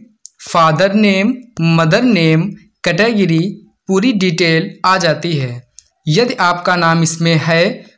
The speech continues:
तो आप अपने नाम की पूरी जानकारी चेक करने के लिए कि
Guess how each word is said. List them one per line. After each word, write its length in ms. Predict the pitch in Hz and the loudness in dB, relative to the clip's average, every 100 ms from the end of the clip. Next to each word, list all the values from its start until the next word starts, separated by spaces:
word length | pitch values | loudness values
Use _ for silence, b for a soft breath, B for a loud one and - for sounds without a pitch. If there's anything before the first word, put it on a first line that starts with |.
| _ | _
तो 100 | 180 180 180 | -4 -4 -2
आप 260 | 175 185 - | 0 0 0
अपने 280 | 190 175 170 | -4 -2 0
नाम 380 | 170 165 180 226 | 0 2 0 -2
की 140 | 202 | -4
पूरी 300 | 160 170 170 | -4 -2 -2
जानकारी 540 | 208 165 160 160 160 160 | 0 0 0 2 0 0
चेक 300 | 160 208 202 | -2 -2 0
करने 280 | 190 151 156 | -2 0 -2
के 180 | 156 160 | -2 -2
लिए 320 | 156 147 156 | 0 -2 -4
कि 200 | 180 | -6